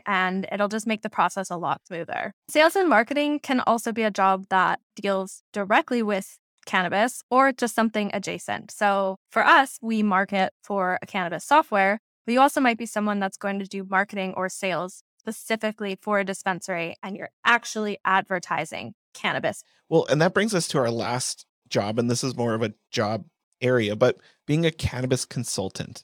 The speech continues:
Speaker 2: A cannabis consultant helps dispensary owners set up and launch and grow their business. Consultants are experts in their field of business and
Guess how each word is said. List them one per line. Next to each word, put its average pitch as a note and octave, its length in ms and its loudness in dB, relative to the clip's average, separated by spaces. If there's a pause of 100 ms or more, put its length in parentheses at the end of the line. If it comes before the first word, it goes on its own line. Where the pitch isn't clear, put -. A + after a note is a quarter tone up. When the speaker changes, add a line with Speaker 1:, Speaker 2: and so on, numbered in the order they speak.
Speaker 2:
A - 40 -18
cannabis G3 400 -2
consultant - 580 -2 (320)
helps - 260 2
dispensary C3 640 2
owners A#2 520 4 (640)
set - 260 0
up D3+ 220 2
and A#2 100 0
launch B2+ 600 0
and A2+ 320 -2 (380)
grow A#2+ 280 4
their B2 160 4
business. - 480 -4
Consultants D3+ 560 0
are C#3 220 2
experts D3+ 420 0
in C#3 80 -2
their B2+ 140 2
field G#2+ 460 -6 (1040)
of B2 260 -2
business B2 520 -4 (480)
and A#2+ 460 2